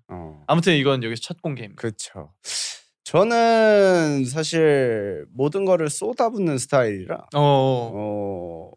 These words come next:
Speaker 1: 언박싱에서 공개를 최초 공개할게.
Speaker 2: 어, 어, 어. 없군요.
Speaker 1: <laughs>
Speaker 2: 와, 다음 질문 가겠습니다.
Speaker 1: 네.
Speaker 2: <laughs> 농담이에요.
Speaker 1: 진짜 뭐가 없네요. 저는 일단
Speaker 2: 탈색 몇 번 했어요?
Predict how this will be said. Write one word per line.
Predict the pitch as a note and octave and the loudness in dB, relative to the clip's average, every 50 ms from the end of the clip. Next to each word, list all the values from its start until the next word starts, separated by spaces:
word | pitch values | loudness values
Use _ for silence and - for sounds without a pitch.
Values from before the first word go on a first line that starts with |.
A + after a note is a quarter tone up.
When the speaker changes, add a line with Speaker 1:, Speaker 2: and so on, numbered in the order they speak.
| - _ _ | -20 _ _
Speaker 1:
언박싱에서 | - A#2 A#2 B2+ - - - - - D#3+ D#3+ D3+ D3 C#3+ D3 C#3 C3+ C3+ C3 B2+ B2+ _ | -16 -14 -8 -6 -8 -8 -6 -6 -4 -2 -2 -2 -2 -2 0 0 0 0 -2 -4 -4 _
공개를 | - B2 A#2 A2+ B2 A#2+ B2+ | -4 -4 -4 -4 -4 -6 -8
최초 | B2+ - - - - F#3 | -10 -14 -18 -14 -14 -10
공개할게. | F3 E3 D3 C#3 B2+ A#2 B2+ A2+ B2 B2+ B2 - - A#2+ A#2 G2+ G2 _ _ | -8 -6 -6 -6 -6 -8 -10 -10 -12 -12 -14 -12 -8 -8 -8 -8 -10 _ _
Speaker 2:
어, | - C3+ | 0 2
어, | C3+ C3+ C#3 C#3 C#3+ C#3+ C#3 C3+ C3 C3+ C3+ C3 B2+ C3 B2 A2 | 4 4 4 4 4 4 4 2 2 2 0 0 -2 -4 -6 -8
어. | G#2+ A2+ - | -12 _ -4
없군요. | A#2 C3+ C3+ C3 - G3 F3+ E3+ F3+ G#3+ A3 D#3+ B2+ | -4 -4 -4 -2 0 0 2 2 4 2 2 0 0
Speaker 1:
<laughs> | C#3+ - E3 F#3 F3 - - G3 - - F#3+ C#3 - E3+ D#3+ | 0 4 4 6 6 6 4 2 4 2 0 0 2 2 2
Speaker 2:
와, | C3+ C#3+ D3+ D3+ D3+ D3 C#3 C3 C3 | 4 4 4 4 2 0 -2 -6 -10
다음 | - - - D#3+ F3 | -10 -6 0 2 2
질문 | D#3+ E3 G#3+ G#3 G#3+ G#3+ | 2 2 2 0 0 0
가겠습니다. | F#3 D#3+ C#3 C3 B2 - - D#3+ F#3 F#3+ G#3+ | 0 0 0 0 -2 -2 0 2 4 6 6
Speaker 1:
네. | - - - - - - A3+ F#3 E3+ C#3 | 6 6 6 4 2 4 4 4 4 2
Speaker 2:
<laughs> | |
농담이에요. | C3+ C3 B2 B2 B2 A#2 A2 G#2 G2+ G#2 G#2 | 0 -4 -2 0 -2 -2 -4 -8 -10 -14 -18
Speaker 1:
진짜 | G#2+ - - E3 F#3 G3 B3 A#3 | -16 -12 -10 -8 -4 2 2 4
뭐가 | G3 D#3+ D3+ D3 D3 | 4 4 4 4 4
없네요. | B2 G#2+ G#2 F#2+ F2 E2 G#2+ C#3+ _ _ _ _ _ - - - - _ _ _ _ _ _ _ _ _ | 2 2 0 -4 -6 -10 -14 -18 _ _ _ _ _ -20 -20 -20 -20 _ _ _ _ _ _ _ _ _
저는 | - F3+ G#3 A#3 A#3+ A#3+ A#3 A#3 A3+ A3 G#3 F#3 E3 D3+ | 0 4 6 6 6 6 6 4 4 4 6 6 6 4
일단 | D3+ D3+ - - E3 D#3 D3 C3+ B2 A2+ G#2+ G2+ F#2+ E2 D2+ | 2 2 4 4 6 6 6 6 4 2 0 -4 -4 -6 -2
Speaker 2:
탈색 | - A#3 A3+ B3 A3 | 0 0 4 4 6
몇 | F3 B2+ A#2 | 6 6 6
번 | - B2+ A2+ | 6 4 2
했어요? | G#2+ - - - C#3+ D#3+ | 2 0 -4 -6 -6 -6